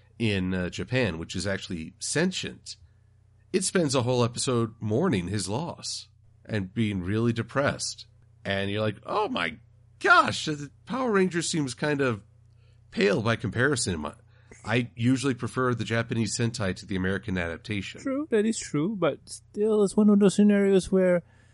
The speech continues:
Speaker 2: it was done for said location and, well, it was, how was it put this? Um, localized, yes.
Speaker 1: Localized. But, uh, back on the theme of the Sixth Ranger, he's introduced, he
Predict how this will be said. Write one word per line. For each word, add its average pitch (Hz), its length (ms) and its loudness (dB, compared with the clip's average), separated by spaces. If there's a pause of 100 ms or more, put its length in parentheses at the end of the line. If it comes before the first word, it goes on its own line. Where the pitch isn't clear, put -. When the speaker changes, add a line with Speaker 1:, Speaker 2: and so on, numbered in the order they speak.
(260)
Speaker 2:
it 160 220 0
was 151 200 6
done 160 320 6
for 151 380 6
said 151 280 0
location 135 760 -2
and, 127 520 -2
well, 131 200 -4
it 131 80 -4
was, 135 340 4 (360)
how 135 100 -2
was 110 160 2
it - 60 -12
put 104 140 -2
this? 98 260 -4
Um, 110 420 -2
localized, 110 640 2
yes. 107 240 -4 (380)
Speaker 1:
Localized. 82 760 -6 (300)
But, 147 340 4 (200)
uh, 147 260 -2
back 147 260 2
on 147 100 2
the 127 100 2
theme 131 260 0
of 104 160 -2
the 95 80 -6
Sixth - 260 -4
Ranger, 107 460 -4 (340)
he's 123 220 -2
introduced, 117 600 0
he 123 340 -6